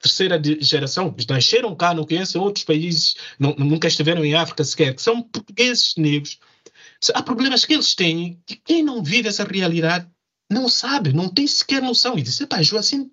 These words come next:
pode trazer isso." Eu disse, "Olha, vou traz-, vou dar esta oportunidade ao, ao livro para, para mostrar algumas coisas." Foi a maior desilusão. Opa, ela foi uma autêntica desilusão, a maior desilusão que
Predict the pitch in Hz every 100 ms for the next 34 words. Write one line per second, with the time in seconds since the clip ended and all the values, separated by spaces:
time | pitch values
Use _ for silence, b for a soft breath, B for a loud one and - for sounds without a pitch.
0 | - - 349 339 - 156 135 143 127 120
1 | - 113 - B B B B 160 160 -
2 | 120 117 113 285 302 - - 147 135 -
3 | 147 160 269 254 240 180 - - 139 127
4 | 123 120 127 127 - 151 175 247 - 247
5 | - 320 320 311 B B 294 294 269 -
6 | 254 302 302 240 196 196 160 - 127 127
7 | - 226 214 175 190 220 214 139 160 143
8 | 160 143 131 117 143 156 170 160 B B
9 | B B 170 165 139 117 135 190 175 -
10 | 175 175 175 160 165 170 160 - 147 147
11 | 139 _ 170 175 170 160 151 131 117 131
12 | 123 120 - 131 147 156 156 151 175 180
13 | 160 123 139 127 117 135 143 147